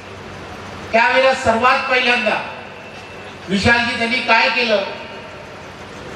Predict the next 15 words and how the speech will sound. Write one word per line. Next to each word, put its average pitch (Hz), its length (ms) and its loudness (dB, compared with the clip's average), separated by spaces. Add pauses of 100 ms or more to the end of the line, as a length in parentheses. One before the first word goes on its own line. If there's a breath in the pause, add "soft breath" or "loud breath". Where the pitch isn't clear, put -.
(100)
तर 240 80 6
त्यांनी 254 300 4
सर्वात 262 600 4
पहिल्यांदा 247 500 4 (880)
एनडीएची 247 580 2
ज्या 240 200 4
वेळेला 247 220 2
उमेदवारी 254 560 4
मिळाली, 226 420 4 (1160)
पंतप्रधान 247 600 6
पदाची 254 320 0
उमेदवारी 254 560 4
मिळाल्यानंतर 254 680 4
ते 262 80 6
पहिल्यांदा 240 600 2